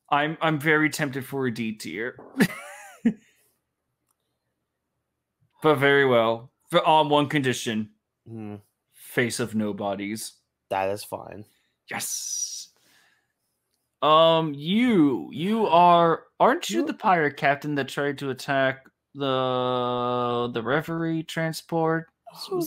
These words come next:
Speaker 1: that you?
Speaker 2: I fucking don't. You know where he goes. <laughs>
Speaker 1: All right, and now you, person, you were Bellamy's friend, right?
Speaker 2: Yeah, quote unquote friend. It was his second in command.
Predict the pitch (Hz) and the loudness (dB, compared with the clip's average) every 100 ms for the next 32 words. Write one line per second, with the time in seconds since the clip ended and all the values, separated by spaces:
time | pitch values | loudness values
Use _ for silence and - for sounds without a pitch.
0 | 233 262 220 233 226 226 233 220 254 254 | -2 -2 2 4 4 2 0 -2 -2 -2
1 | 208 - - - 175 139 135 120 110 127 | -2 -4 -6 -2 -2 -2 -6 -8 -6 -4
2 | 120 - - - - _ 247 240 254 147 | -4 -6 -18 -20 -20 _ -12 -4 2 2
3 | 101 90 82 82 87 85 92 - - _ | 0 -8 -14 -18 -20 -16 -18 -18 -20 _
4 | _ _ _ _ 151 175 170 170 127 - | _ _ _ _ 2 4 6 6 6 4
5 | - - - - - - 135 135 127 117 | -2 -8 -20 -20 -20 -10 -2 4 4 4
6 | 113 - 113 120 120 117 113 160 247 269 | 2 -4 -6 -2 0 0 0 -2 0 4
7 | 151 107 104 185 214 196 170 127 175 226 | 4 2 -2 2 2 2 0 0 0 2
8 | 170 127 135 147 156 165 175 - - - | 2 4 4 6 4 0 -2 -4 -8 -8
9 | - - - 214 240 196 127 110 98 82 | -8 -12 -10 0 4 6 4 2 -2 -4
10 | 120 202 226 156 127 120 127 107 123 113 | 0 4 6 6 6 2 -4 -10 -14 -16
11 | - - 170 180 139 175 156 - 113 113 | -18 2 4 4 2 0 0 -4 -4 -2
12 | 131 131 127 117 - 131 120 110 101 98 | 0 0 -2 -4 -2 -2 -4 -8 -10 -8
13 | 107 95 101 | -8 -8 -12